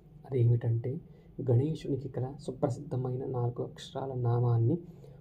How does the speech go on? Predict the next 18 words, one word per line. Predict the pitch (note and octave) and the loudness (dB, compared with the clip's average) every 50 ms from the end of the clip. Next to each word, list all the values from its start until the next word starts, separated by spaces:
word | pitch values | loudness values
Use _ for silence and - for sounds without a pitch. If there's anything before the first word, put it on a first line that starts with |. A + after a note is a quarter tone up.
| - - | -10 -6
వాడి | B2+ B2+ C3 C3 - | -2 0 0 0 0
కర్ణరంధ్రంలో | - - - C3 C#3 C3+ C3+ C3 C3+ C3+ C3+ B2 B2+ B2 B2 B2 B2 A#2+ A#2+ | -2 -4 -4 -2 -2 -2 0 0 0 0 0 -2 -2 0 0 2 2 2 2
జపిస్తే | B2 A#2 B2 B2 - - - - B2 B2 A#2+ A#2+ A#2+ - - - - - - - | 2 2 0 -2 -4 -8 -6 -2 0 2 2 2 0 -2 -8 -20 -20 -20 -20 -16
సూర్యోదయం | - - D3 D3+ C3+ C#3+ C#3+ C#3+ C#3 C3+ B2+ B2+ | -6 -4 -4 -2 0 2 2 2 2 2 0 0
అవగానే | B2+ B2 A#2+ B2+ B2+ B2+ A#2+ B2 B2 B2 | 2 2 2 0 0 0 0 2 2 0
అంధకారం | - A#2+ B2 B2 A#2+ A#2+ A#2+ B2+ A#2+ B2 B2 B2 B2 A#2+ | 0 -2 0 2 2 2 2 2 0 -2 0 0 0 0
నశించినట్లుగా | B2 A#2 - C#3 C#3 B2 - C3+ B2 A#2+ A#2+ - B2 A#2 A#2 A#2+ C#3+ D#3+ - - - - - - - - | -2 -2 -2 -2 -2 -2 -2 -4 -4 -6 -6 -4 -4 0 0 0 0 -2 -4 -10 -20 -20 -20 -20 -20 -10
సకల | - D3 C#3+ C#3+ C3+ B2 | -8 -6 -4 -2 -4 -4
పాపములు | A#2+ - B2 B2+ B2 B2+ C3 C3 B2+ C3 | -2 -4 -4 -4 -4 -4 -6 -4 -2 -2
నశిస్తాయి. | B2+ A#2+ B2 A#2+ A#2+ D3+ D3 - - - C3 C3 B2+ C3 - - - - - - - - - - | 0 0 0 -2 -4 -6 -8 -10 -10 -10 -8 -6 -6 -6 -6 -6 -8 -12 -18 -20 -20 -20 -16 -8
ఇక | C#3 - | -6 -2
వేరే | B2 B2 B2+ B2+ B2+ B2+ B2+ B2+ C#3 | 0 2 4 4 4 2 0 0 0
ఏ | C3+ C3 | -2 -2
ఉపాయం | C3 B2 A#2 - C3 B2+ C3 C3 B2+ B2 B2 | -2 -2 -4 -4 -4 -4 -2 -2 -2 -2 -2
వలన | B2+ A#2+ A#2 A#2+ B2 | 0 0 2 2 0
ప్రయోజనం | A#2+ - - B2 B2+ B2+ A#2+ A#2+ B2+ A#2+ A#2 A2+ | 0 -2 -4 -2 0 0 0 0 0 0 0 -2
శూన్యం | - - - C3+ C3 B2+ B2+ B2 A#2+ | -2 -4 -6 -4 -2 0 0 -2 -2
సుమా." | - - A#2 A#2 A2+ A#2 A#2+ A2+ A2 A#2 A#2+ A#2+ | -2 0 2 4 6 6 6 4 2 0 -2 -6